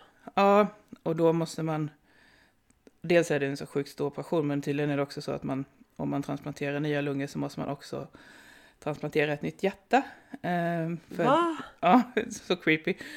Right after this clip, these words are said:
Speaker 1: Eh, för att annars är risken alldeles för stor att det,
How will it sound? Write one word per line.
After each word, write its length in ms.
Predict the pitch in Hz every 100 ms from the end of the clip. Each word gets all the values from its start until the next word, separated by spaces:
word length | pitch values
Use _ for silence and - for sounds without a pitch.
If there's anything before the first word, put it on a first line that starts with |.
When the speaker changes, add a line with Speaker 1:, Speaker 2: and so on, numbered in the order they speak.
| - 240
Speaker 1:
Eh, 240 | - 165 160
för 60 |
att 140 | 156 -
annars 320 | 147 147 147
är 80 | 151
risken 320 | 147 - 143
alldeles 300 | 147 143 147
för 80 | 147
stor 360 | - 131 139
att 280 | 135 135 - -
det, 400 | 139 135 131